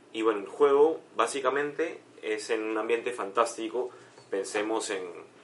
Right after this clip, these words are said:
orcos, magos, esto, los, los brujos y los,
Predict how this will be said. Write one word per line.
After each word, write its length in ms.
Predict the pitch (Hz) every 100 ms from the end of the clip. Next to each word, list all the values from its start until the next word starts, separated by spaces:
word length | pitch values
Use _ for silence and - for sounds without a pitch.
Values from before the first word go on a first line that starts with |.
| - - - - -
orcos, 760 | 104 101 95 - 92 92 -
magos, 880 | 90 98 95 92 87 87 90 87 - - - 80
esto, 380 | - - 87 82 82
los, 340 | 80 82 - - -
los 160 | 90
brujos 840 | 98 101 104 107 101 92 92 90 -
y 260 | - - -
los, 420 | - 466 - -